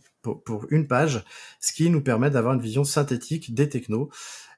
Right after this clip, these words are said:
Et donc, euh, je vais finir, euh, là par, euh, mon avis. C'est un outil indispensable pour nous, les C T O ou lead tech, euh, qui faisons ce travail de veille. Et, euh, donc, merci à Paddock de l'avoir fait. Euh, je vous mets le lien en description. Je sais pas si vous avez vu passer ça.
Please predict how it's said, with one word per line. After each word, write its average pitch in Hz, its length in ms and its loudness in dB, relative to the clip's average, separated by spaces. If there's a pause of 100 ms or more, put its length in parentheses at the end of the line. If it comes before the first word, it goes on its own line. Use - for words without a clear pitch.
Et 135 180 6
donc, 143 280 -2
euh, 113 80 0
je 110 100 -8
vais 120 60 -4
finir, 120 380 -2
euh, 101 400 -4
là 127 200 2
par, 117 460 -2
euh, 104 340 -6
mon 127 220 2
avis. 113 220 -2
C'est - 160 -2
un 107 140 2
outil 113 220 0
indispensable 123 560 -2
pour 110 220 -8
nous, 117 280 0 (260)
les 113 120 2
C 120 180 -4
T - 180 -2
O 135 300 4
ou 143 80 4
lead 123 220 0
tech, - 340 0 (360)
euh, 107 220 0
qui 123 360 2
faisons 117 300 0
ce 139 100 -2
travail 117 400 2
de 113 100 0
veille. 117 380 2 (340)
Et, 110 100 2
euh, 101 120 2
donc, 113 220 -6
merci 123 280 0
à 139 60 4
Paddock 127 400 -2
de 107 80 -2
l'avoir 104 340 -2
fait. - 300 -2 (320)
Euh, 104 80 0
je 98 140 -8
vous 113 80 -2
mets 127 160 4
le 120 120 4
lien 127 400 2
en 127 100 4
description. 131 500 -2
Je 143 120 -2
sais 113 140 -4
pas - 120 -2
si 151 180 -4
vous 117 140 -2
avez 110 140 2
vu 147 160 -2
passer 139 300 0
ça. 131 320 -2